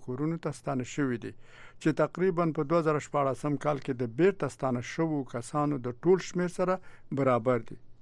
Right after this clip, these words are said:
د آی او ایم نطاقه اولیویا هایډن نه وایي اکثره دغه خلک په عین وخت کې راستانه شوي دي، مګر دا ضرور نه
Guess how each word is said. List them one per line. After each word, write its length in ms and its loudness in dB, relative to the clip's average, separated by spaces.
د 160 4
آی 160 8
او 80 2
ایم 180 6
نطاقه 500 2
اولیویا 920 2
هایډن 480 4
نه 120 4
وایي 240 6
اکثره 320 0
دغه 240 0
خلک 320 -4
په 160 0
عین 240 2
وخت 340 2
کې 160 -2
راستانه 440 -2
شوي 260 -2
دي، 160 -4
مګر 240 2
دا 60 12
ضرور 280 6
نه 80 2